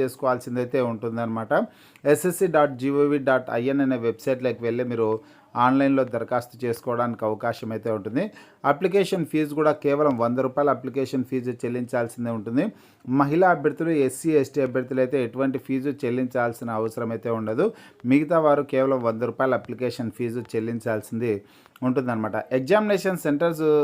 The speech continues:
చూసుకుంటే ఆంధ్రప్రదేశ్ అభ్యర్థులకి చీరాల, గుంటూరు, కాకినాడ, కర్నూలు, నెల్లూరు, రాజమండ్రి, తిరుపతి, విజయనగరం, విజయవాడ, విశాఖపట్నం ప్రాంతాల్లో ఎగ్జామినేషన్ సెంటర్స్ ఉంటాయి. తెలంగాణ వాళ్ళకేమో హైదరాబాద్, కరీంనగర్, వరంగల్ ప్రా-,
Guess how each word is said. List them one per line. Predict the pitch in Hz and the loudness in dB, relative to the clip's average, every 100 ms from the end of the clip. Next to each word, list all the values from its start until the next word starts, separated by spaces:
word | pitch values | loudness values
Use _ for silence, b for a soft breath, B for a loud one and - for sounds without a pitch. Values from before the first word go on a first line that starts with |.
| 127 | 2
చూసుకుంటే | 131 143 151 139 135 | -2 -2 0 2 2
ఆంధ్రప్రదేశ్ | 131 147 151 151 151 139 | 2 0 -2 0 0 0
అభ్యర్థులకి | 127 123 139 127 151 127 - b b - | -4 -4 -4 -2 0 0 -2 b b -2
చీరాల, | 160 165 165 170 170 127 117 | 2 4 4 4 2 0 2
గుంటూరు, | 139 143 160 165 - | 2 2 0 -2 -4
కాకినాడ, | 120 123 143 139 139 147 147 | 0 0 2 2 4 2 0
కర్నూలు, | 131 117 131 143 147 120 123 | -2 0 4 2 2 -2 0
నెల్లూరు, | 123 127 151 - 110 | 2 4 4 2 2
రాజమండ్రి, | 117 127 139 135 131 147 - | 2 4 2 2 2 -2 -2
తిరుపతి, | 123 127 131 151 151 120 | -4 0 -2 -2 -6 -4
విజయనగరం, | 113 131 135 135 143 147 113 | -2 0 2 2 2 0 -4
విజయవాడ, | 110 131 131 135 135 - 113 | 0 2 4 2 2 -2 -6
విశాఖపట్నం | - 131 123 123 127 117 | 0 0 0 -2 -2 0
ప్రాంతాల్లో | 117 113 120 127 135 110 B B B B 127 | 0 0 0 2 2 0 B B B B 0
ఎగ్జామినేషన్ | 127 143 147 143 143 123 123 | 4 4 4 2 -2 -4 -4
సెంటర్స్ | 113 120 113 123 | -4 -4 -4 -4
ఉంటాయి. | 110 180 - | 0 -2 0
తెలంగాణ | 147 156 175 165 151 | 2 2 2 2 2
వాళ్ళకేమో | 143 135 143 160 127 | 2 2 0 0 0
హైదరాబాద్, | 131 143 147 147 135 | 0 2 2 2 0
కరీంనగర్, | 127 135 131 139 117 | 0 2 2 2 2
వరంగల్ | 113 120 131 127 123 | 0 0 0 0 -2
ప్రా-, | 117 110 | -2 -2